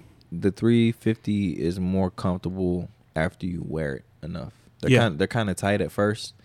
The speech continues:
Speaker 2: Yeah.
Speaker 1: But then after you wear 'em a while, like,
Speaker 2: You
Speaker 1: they
Speaker 2: definitely mold, they definitely mold to your foot.
Speaker 1: Yeah. Um, but the seven hundred is, like, right off the bat. Like, they're just fucking comfortable.
Speaker 2: That's
Speaker 1: And
Speaker 2: crazy.
Speaker 1: then the five hundreds, it takes a little bit, but they're, they're comfortable.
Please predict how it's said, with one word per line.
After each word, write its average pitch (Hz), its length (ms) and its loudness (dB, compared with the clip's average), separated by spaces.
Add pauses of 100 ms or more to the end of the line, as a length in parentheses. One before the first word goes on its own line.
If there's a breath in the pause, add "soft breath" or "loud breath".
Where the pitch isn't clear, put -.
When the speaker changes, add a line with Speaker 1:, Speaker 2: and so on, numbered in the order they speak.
Speaker 2:
Yeah. 120 300 6 (120)
Speaker 1:
But - 120 -8
then 90 120 0
after 87 220 -2
you 87 80 0
wear 85 140 0
'em 82 100 -2
a 80 60 -2
while, 80 300 -2
like, 85 120 -2
Speaker 2:
You 143 60 -2
Speaker 1:
they 143 100 6
Speaker 2:
definitely 131 380 4
mold, 123 260 2
they 123 100 4
definitely 117 380 2
mold 107 260 0
to 117 80 -4
your 110 100 -2
foot. - 400 -8
Speaker 1:
Yeah. 85 320 0 (220)
Um, 87 240 0
but 82 100 -2
the 90 80 -6
seven 104 280 2
hundred 104 240 0
is, 87 60 -4
like, 78 140 -2
right 78 160 0
off 87 140 -2
the - 80 -6
bat. 71 260 -4 (400)
Like, 85 200 -6
they're 85 100 -2
just 82 220 -8
fucking - 300 -8
comfortable. 82 500 -6 (300)
Speaker 2:
That's - 100 -8
Speaker 1:
And 92 120 2
Speaker 2:
crazy. 92 220 4
Speaker 1:
then 87 240 -2
the 90 100 -6
five 101 320 2
hundreds, 113 540 0 (580 soft breath)
it 92 200 -2
takes 92 280 0
a 92 60 -2
little 92 180 2
bit, 95 260 2
but 85 160 -6
they're, 85 240 0
they're 85 160 -6
comfortable. 92 560 -6